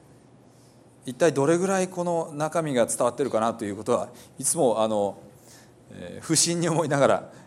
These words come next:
読んでるわけですが、えー、もう一回読みたいと思いますね。「さて、あなた方はキリストと共に復活させられたのですから、上にあるものを求めなさい。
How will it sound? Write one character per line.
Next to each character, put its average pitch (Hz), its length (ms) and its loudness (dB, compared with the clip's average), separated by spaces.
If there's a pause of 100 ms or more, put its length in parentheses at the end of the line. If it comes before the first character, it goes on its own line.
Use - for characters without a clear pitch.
(120)
読 131 180 0
ん 117 40 0
で 110 100 2
る 98 60 2
わ 92 60 2
け 90 100 -10
で 90 60 -14
す - 100 -10
が、 90 200 -4 (760)
え 104 500 -14 (760)
ー、 143 40 -8
も 165 80 6
う - 20 0
一 160 40 0
回 180 140 8
読 160 80 8
み 147 60 0
た 139 80 8
い 110 60 6
と 95 60 -6
思 95 100 -8
い - 20 -12
ま 104 80 -16
す - 100 -12
ね。 131 140 -8 (540)
「さ 247 180 10
て、 214 100 8
あ 170 100 10
な 185 120 6
た 185 100 2
方 175 240 4
は 165 400 2
キ 180 160 -4
リ 208 100 0
ス - 80 2
ト 202 140 -2
と 202 140 0
共 196 260 -2
に 190 140 -4
復 170 200 -6 (100)
活 170 260 -2
さ 160 140 -2
せ 156 140 0
ら 147 120 4
れ 135 80 0
た 139 80 -2
の 107 80 -4
で 95 80 -10
す - 120 -8
か 101 100 -8
ら、 107 260 0 (360)
上 185 280 6
に 208 200 -2
あ 180 140 4
る 175 80 0
も 151 160 -6
の 175 100 -4
を 160 60 -2
求 101 220 -8
め 92 80 -10
な 85 80 -12
さ - 140 -6
い。 - 100 -18